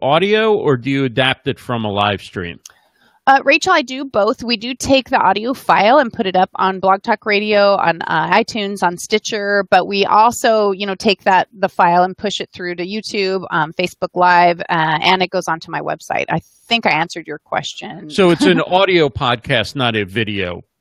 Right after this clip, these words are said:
Speaker 1: podcast,
Speaker 2: Well,
Speaker 1: or
Speaker 2: you ca-, I mean, it's a video podcast, but of course you can't do video on iTunes. And so, well, listen, maybe I, maybe you can, and I'm just not aware. <laughs>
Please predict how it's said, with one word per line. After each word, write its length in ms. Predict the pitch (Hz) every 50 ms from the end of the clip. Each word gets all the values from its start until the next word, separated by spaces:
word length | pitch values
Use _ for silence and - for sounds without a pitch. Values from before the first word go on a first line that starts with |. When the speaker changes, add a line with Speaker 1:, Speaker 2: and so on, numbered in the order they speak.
| _ - -
Speaker 1:
podcast, 680 | 101 82 80 - - 104 90 - - - - - - _ -
Speaker 2:
Well, 420 | 247 285 285 285 285 294 277 - -
Speaker 1:
or 60 | - _ _ _ _
Speaker 2:
you 180 | 240 247 285 -
ca-, 140 | - - -
I 80 | 269 285
mean, 140 | 294 302 294
it's 120 | 294 - 339
a 40 |
video 380 | 254 233 311 349 392 392 302 254
podcast, 600 | - - - 285 302 277 - 285 214 214 - - -
but 80 | 220
of 100 | 220 202
course 320 | - - 262 240 226 - -
you 100 | 214 208
can't 460 | - - - 254 247 240 - - 202
do 300 | 220 240 240 233 214 190
video 340 | 180 220 226 233 220 202 190
on 120 | 185 180
iTunes. 680 | 190 220 240 247 - - 196 160 147 165 208 220 -
And 180 | - 196 196 -
so, 340 | - - 190 185 180 175 - -
well, 200 | 175 180 170 139
listen, 420 | 202 - - - 185 170 165 - _
maybe 260 | 185 190 190 190 240
I, 200 | - 233 202 190
maybe 180 | 240 262 311 349
you 100 | 370 -
can, 280 | - - 359 349 311 294
and 100 | 262 247
I'm 160 | 233 240 269
just 240 | 220 208 - - 302
not 200 | 269 330 285 247
aware. 240 | 254 - 247 -
<laughs> 240 | - - - 427 -